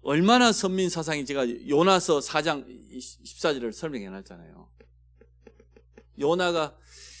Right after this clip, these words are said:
아수르의 수도 니느웨 성에 가서 보-, 선교를 하는데 그 선교가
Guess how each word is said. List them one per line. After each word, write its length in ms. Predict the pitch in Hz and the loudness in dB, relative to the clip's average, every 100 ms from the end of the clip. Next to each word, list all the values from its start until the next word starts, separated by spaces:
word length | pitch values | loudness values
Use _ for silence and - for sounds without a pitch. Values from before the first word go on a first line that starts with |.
| - - - _ | -20 -20 -20 _
아수르의 420 | 107 110 180 160 | -12 -10 -6 -4
수도 280 | 143 175 156 | -6 -6 -8
니느웨 420 | 139 139 165 185 | -6 -4 0 0
성에 300 | 160 156 139 | -2 -8 -8
가서 280 | 120 117 120 | -8 -8 -8
보-, 200 | - 131 | -6 -8
선교를 540 | 113 - 101 175 120 110 | -6 -6 -4 -4 -4 -8
하는데 460 | 110 104 107 104 | -10 -10 -8 -10
그 180 | - 175 | -6 -6
선교가 720 | - 175 156 117 107 113 107 | -6 -10 -8 -10 -8 -12 -14